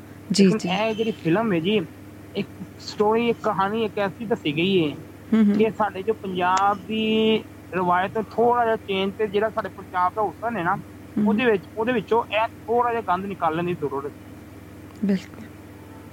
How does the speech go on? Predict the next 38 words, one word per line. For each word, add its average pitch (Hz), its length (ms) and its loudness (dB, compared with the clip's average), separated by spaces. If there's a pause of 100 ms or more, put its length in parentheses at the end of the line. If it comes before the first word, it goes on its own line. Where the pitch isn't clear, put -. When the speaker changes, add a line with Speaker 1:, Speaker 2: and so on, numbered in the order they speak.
(1040)
Speaker 2:
ਤੇ 196 80 4
Speaker 1:
ਬਿਲਕੁਲ। 185 360 4
Speaker 2:
ਸੋਹਣਾ 196 320 2
ਰੱਬ 170 380 -2 (100)
ਤੋਂ, 190 100 -4 (1040)
ਤੋਂ 196 80 -2
ਦੁਆਵਾਂਗਾ, 180 760 4 (320)
ਦੁਆ 175 220 0
ਕਿ 185 260 0
ਅੱਲਾ 180 240 2
ਇਸ 180 60 -4 (160)
ਫਿਲਮ 165 180 -4
ਨੂੰ 180 100 -2
ਮਜ਼ੀਦ 165 300 -2
ਕਾਮਯਾਬੀ 165 540 0
ਤੋਂ 170 160 0
ਅਤਾ, 170 180 0 (280)
ਤੇ 185 80 0
ਝੂਠ 180 320 -2 (120)
ਤੋਂ 185 140 2 (640)
ਆਪ 175 180 2 (100)
ਜਨਾਬ 180 260 0
ਨੇ 185 80 -2
ਜਿਸ 165 140 -4
ਤਰ੍ਹਾਂ 185 420 0 (120)
ਇੰਨਾ 180 280 2
ਨੇਕ 170 340 2 (120)
ਦਿਲੀ 165 240 2
ਨਾਲ 180 140 0
ਇਹ 151 320 -4
ਕੰਮ 143 320 0
ਕੀਤਾ 151 340 0
ਹੈ, 160 60 -2 (320)
Speaker 1:
ਹੂੰ, 190 120 10
ਹੂੰ। 202 120 6
Speaker 2:
ਪੈਗਾਮ 214 480 0
ਦਿੱਤਾ 151 200 -6
ਹੈ, 151 60 -6